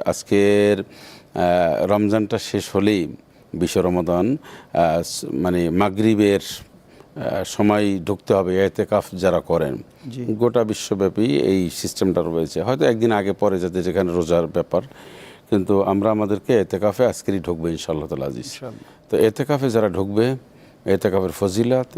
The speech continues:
Speaker 1: এতেকাফের কি করণীয়, এই বিষয়টি আমরা শুরু করবো ইনশাআল্লাহ তাআলা। জি, বলুন।
Speaker 2: নাহমাদুহু ওয়া নুসাল্লি আলা রাসূলিহিল কারীম, আম্মা বাদ।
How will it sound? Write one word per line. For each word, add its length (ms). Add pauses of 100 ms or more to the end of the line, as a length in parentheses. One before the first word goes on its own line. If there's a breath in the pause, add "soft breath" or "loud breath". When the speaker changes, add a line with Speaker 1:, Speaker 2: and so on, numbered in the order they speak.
Speaker 1:
এতেকাফের 1080
কি 100
করণীয়, 600
এই 80
বিষয়টি 440
আমরা 220
শুরু 300
করবো 200
ইনশাআল্লাহ 340
তাআলা। 220
জি, 100
বলুন। 260 (1400 soft breath)
Speaker 2:
নাহমাদুহু 460
ওয়া 100
নুসাল্লি 340
আলা 280
রাসূলিহিল 520
কারীম, 340
আম্মা 240
বাদ। 260